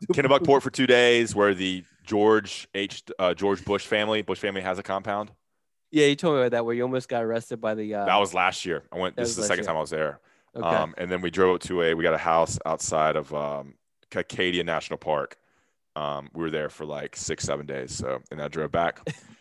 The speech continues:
Speaker 1: And I gotta tell you a story off air that happened
Speaker 2: Oh,
Speaker 1: on the way
Speaker 2: boy.
Speaker 1: back.
Speaker 2: Why can't it be on air?
Speaker 1: It's not safe for
Speaker 2: <laughs>
Speaker 1: any sort of ears or any sort of work ears.
Speaker 2: <laughs>
Speaker 1: Um, but it was wild,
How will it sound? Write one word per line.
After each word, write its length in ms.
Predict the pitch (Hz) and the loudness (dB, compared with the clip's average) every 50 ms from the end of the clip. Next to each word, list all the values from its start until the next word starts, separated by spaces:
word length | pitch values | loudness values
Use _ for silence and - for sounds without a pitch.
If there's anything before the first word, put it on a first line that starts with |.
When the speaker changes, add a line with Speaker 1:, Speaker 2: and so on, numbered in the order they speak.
| _ _ _ _ _ _ - | _ _ _ _ _ _ -2
Speaker 1:
And 220 | 82 82 82 85 | 0 2 2 4
I 140 | 82 87 95 | 4 4 4
gotta 140 | 101 101 95 | 6 4 4
tell 140 | - 107 101 95 | 6 8 8 10
you 240 | 95 87 90 90 - - 65 71 | 10 8 6 4 2 -2 -4 -4
a 80 | 80 | -4
story 600 | - - - - - 110 104 107 104 95 87 - - | -4 -4 -4 2 6 8 10 10 10 10 8 8 6
off 300 | 85 90 90 82 - - | 6 6 6 6 4 2
air 440 | - 95 101 101 95 90 82 73 78 80 | 2 4 6 6 8 6 6 4 2 0
that 100 | 85 80 | -2 -2
happened 180 | 76 82 82 131 | 2 2 2 2
Speaker 2:
Oh, 40 | 127 | 2
Speaker 1:
on 40 | 76 | 0
the 80 | 73 | 0
way 100 | 73 - 110 | 0 0 2
Speaker 2:
boy. 60 | 101 | 2
Speaker 1:
back. 300 | 80 76 76 73 - - - - _ _ _ _ _ _ _ _ _ _ _ _ _ _ _ _ _ _ _ _ - | 2 2 0 0 -4 -8 -20 -20 _ _ _ _ _ _ _ _ _ _ _ _ _ _ _ _ _ _ _ _ -4
Speaker 2:
Why 160 | 131 139 151 | -2 -2 0
can't 220 | 151 - 175 156 160 | 0 0 -2 0 0
it 80 | 156 | 0
be 80 | 147 147 | 0 -2
on 240 | 143 131 139 139 131 | 0 0 0 0 0
air? 280 | 120 107 98 95 _ _ - | -2 -4 -6 -6 _ _ -16
Speaker 1:
It's 160 | - - - | -14 -12 -6
not 320 | 90 85 87 87 90 - - | -2 0 2 2 2 0 -2
safe 320 | - 95 90 85 85 82 - | 0 2 2 4 2 0 -2
for 540 | - - 87 82 80 78 78 78 76 69 - - - _ _ _ | -8 -12 -10 -10 -8 -6 -4 -4 -4 -6 -6 -10 -14 _ _ _
Speaker 2:
<laughs> 280 | _ _ - 151 - | _ _ -12 -10 -8
Speaker 1:
any 220 | 104 98 104 98 92 | -6 -4 -4 -4 -4
sort 220 | - - 95 87 | 0 2 2 2
of 60 | 85 85 | 2 0
ears 540 | 82 82 82 82 80 78 78 76 - - - _ _ - | -2 -2 0 0 0 0 -2 -4 -8 -12 -16 _ _ -10
or 320 | 85 85 82 85 82 - | -8 -6 -6 -6 -6 -8
any 160 | - 82 80 78 | -10 -10 -14 -14
sort 220 | - - 82 78 | -14 -14 -14 -14
of 60 | 78 | -14
work 460 | 78 80 78 78 78 - - - - _ _ _ _ _ _ _ _ - | -14 -12 -10 -10 -10 -12 -14 -18 -20 _ _ _ _ _ _ _ _ -10
ears. 380 | 80 73 67 - - - - - - | -8 -6 -6 -6 -8 -10 -10 -10 -10
Speaker 2:
<laughs> 40 | - - - - - _ _ - - _ _ _ _ _ _ | -10 -10 -12 -14 -14 _ _ -20 -20 _ _ _ _ _ _
Speaker 1:
Um, 400 | - 76 73 71 67 69 67 65 67 | -10 -8 -6 -6 -8 -8 -10 -8 -6
but 80 | 76 73 | -6 -4
it 20 | |
was 100 | 73 71 | -4 -4
wild, 520 | 64 65 71 71 71 71 65 60 60 - | -2 -2 0 0 2 0 0 -2 -4 -8